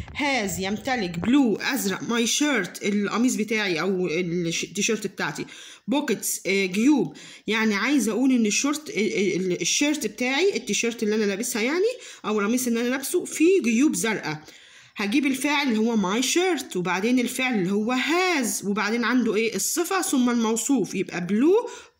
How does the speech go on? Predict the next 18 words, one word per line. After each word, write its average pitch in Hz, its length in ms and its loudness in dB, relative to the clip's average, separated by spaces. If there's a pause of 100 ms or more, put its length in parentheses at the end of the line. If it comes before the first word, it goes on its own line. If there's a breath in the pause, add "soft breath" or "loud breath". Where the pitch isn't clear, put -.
pockets، - 480 -4 (180 loud breath)
يبقى 180 260 -2
my 180 220 -2
shirt 370 440 -2
has 240 420 -2
blue 247 480 -2
pockets، 466 400 -4 (400 loud breath)
يبقى 226 600 -4
أهو 226 440 -2 (300 loud breath)
ال-، 190 420 -2
الفاعل 240 500 -2 (140)
ثم 208 300 0
الفعل 247 640 -2
ثم 247 260 2
الصفة 233 400 -4
ثم 220 320 2 (160)
الموصوف. 220 480 -2 (300)
طيب، 214 200 -2